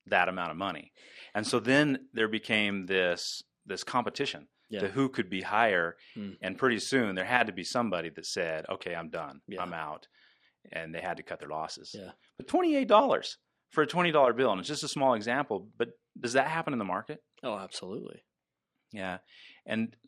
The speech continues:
Speaker 1: so when I say investors are dopes, it's not, I don't mean that as a critical comment. I think we're all,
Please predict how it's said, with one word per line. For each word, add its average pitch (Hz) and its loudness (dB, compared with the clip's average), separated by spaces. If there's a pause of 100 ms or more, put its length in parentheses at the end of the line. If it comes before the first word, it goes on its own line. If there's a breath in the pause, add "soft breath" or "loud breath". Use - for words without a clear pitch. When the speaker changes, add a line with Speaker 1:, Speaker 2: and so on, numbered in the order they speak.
Speaker 1:
so 123 0
when 131 0
I 151 4
say 147 2
investors 107 -2
are 90 -8
dopes, 101 0
it's - -10
not, 107 0 (140)
I 107 -2
don't 104 -4
mean 101 -4
that 92 -2
as 85 -8
a 90 -12
critical 98 -6
comment. 95 -6 (400 soft breath)
I 101 0
think 135 -2
we're 117 0
all, 110 4